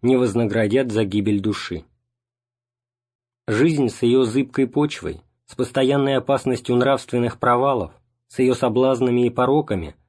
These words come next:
затягивающими в свою глубь, как трясина, напоминает болото.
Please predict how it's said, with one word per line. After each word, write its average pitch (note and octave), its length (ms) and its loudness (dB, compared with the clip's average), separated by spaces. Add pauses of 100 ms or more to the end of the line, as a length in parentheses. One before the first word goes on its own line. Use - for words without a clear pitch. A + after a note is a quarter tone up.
(120)
затягивающими A#2 920 0
в A2 80 -8
свою A2+ 340 -2
глубь, A#2+ 320 -2 (240)
как B2+ 180 -4
трясина, G#2+ 640 -4 (400)
напоминает B2+ 640 0
болото. A2 560 -2